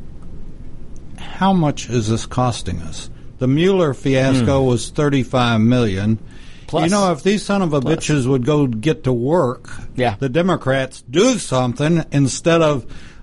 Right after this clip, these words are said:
Speaker 1: all of this Mickey Mouse baloney and,
Speaker 2: Mm-hmm.
Speaker 1: uh,
Speaker 2: Well,
Speaker 1: that piece of Schiff, he doesn't
Speaker 2: Mm.
Speaker 1: know what work is other than to
Speaker 2: No.
Speaker 1: lie.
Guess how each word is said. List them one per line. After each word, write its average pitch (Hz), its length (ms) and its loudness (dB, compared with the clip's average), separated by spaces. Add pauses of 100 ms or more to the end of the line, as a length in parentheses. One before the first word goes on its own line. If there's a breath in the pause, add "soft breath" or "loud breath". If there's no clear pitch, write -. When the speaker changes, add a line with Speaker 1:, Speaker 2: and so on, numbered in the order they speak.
Speaker 1:
all 180 260 4
of 175 60 2
this 156 240 -2
Mickey 165 300 2
Mouse 160 360 2
baloney 135 1000 0
and, 135 400 2 (400 loud breath)
Speaker 2:
Mm-hmm. 123 60 -6
Speaker 1:
uh, 127 760 -2
Speaker 2:
Well, 104 220 0 (480)
Speaker 1:
that 151 260 -4
piece 185 280 -2
of 143 140 2
Schiff, 175 460 2 (280)
he 165 160 2
doesn't 170 260 2
Speaker 2:
Mm. 160 40 2
Speaker 1:
know 190 160 4
what 131 240 2
work 110 320 0
is 117 280 0
other 131 260 4
than 120 240 2
to - 80 -2
Speaker 2:
No. 143 60 4
Speaker 1:
lie. 127 400 2